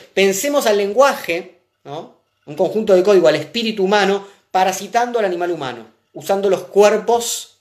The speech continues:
¿no? del animal humano para parasitarlo. Pensemos al meme", dice Zizek, "a los memes, como un virus de la mente.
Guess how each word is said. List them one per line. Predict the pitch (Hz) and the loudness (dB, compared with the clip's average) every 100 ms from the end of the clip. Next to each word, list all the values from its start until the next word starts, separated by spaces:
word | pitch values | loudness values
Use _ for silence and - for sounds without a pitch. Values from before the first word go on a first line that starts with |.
| - | -6
¿no? | 151 | -2
del | 175 | 0
animal | 147 147 165 | 0 0 -2
humano | 170 185 | 0 0
para | 165 139 | 0 -2
parasitarlo. | 143 143 143 135 143 127 131 - - - _ | -2 -4 -4 -2 -2 -2 -6 -10 -20 -20 _
Pensemos | 190 196 285 262 | 0 2 0 2
al | 190 180 | 2 2
meme", | 214 233 180 165 220 - _ _ | 2 0 0 -2 -4 -8 _ _
dice | 147 156 - 156 | -16 -12 -8 -8
Zizek, | 156 165 123 151 147 | -8 -10 -8 -8 -6
"a | |
los | 131 139 | -6 0
memes, | 208 156 160 214 - _ _ - _ | 0 2 -4 -6 -12 _ _ -20 _
como | 185 202 | 0 2
un | 220 | 0
virus | 220 269 226 | -2 0 2
de | 214 | 2
la | 196 | 2
mente. | 196 151 127 123 | 2 0 -8 -10